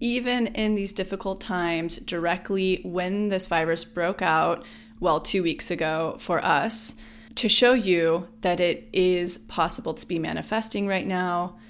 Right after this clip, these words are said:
expand you, that your manifestations are possible, and certainly on the other side of this, even though it feels so uncertain. So please share your manifestations with us, hashtag Stay in Trust. You can share them in the Facebook group.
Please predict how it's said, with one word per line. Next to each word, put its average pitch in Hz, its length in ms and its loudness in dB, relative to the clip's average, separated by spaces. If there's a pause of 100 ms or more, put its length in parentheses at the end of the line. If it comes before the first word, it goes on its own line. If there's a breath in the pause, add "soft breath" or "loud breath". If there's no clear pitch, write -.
expand 180 720 -2
you, 175 260 0
that - 140 -4
your 175 180 -2
manifestations 170 840 -4
are 185 160 2
possible, 175 680 -2
and 170 140 -4
certainly 180 360 -4
on 175 120 -4
the 165 100 -4
other 170 240 -6
side - 320 -2
of - 160 -8
this, - 340 -4
even 202 340 -2
though 175 300 -2
it - 100 -6
feels - 220 -4
so 180 360 -2
uncertain. - 720 -6 (380 loud breath)
So 240 320 6
please 226 480 0
share 196 240 2
your 190 100 2
manifestations 180 800 -2
with 175 220 -4
us, 170 380 0 (100)
hashtag 180 580 0
Stay 170 240 0
in 160 160 -2
Trust. 170 380 0
You 175 80 0
can 180 160 -4
share 185 180 -2
them 165 120 -4
in 160 80 -4
the 156 80 -4
Facebook 196 500 -4
group. 202 340 0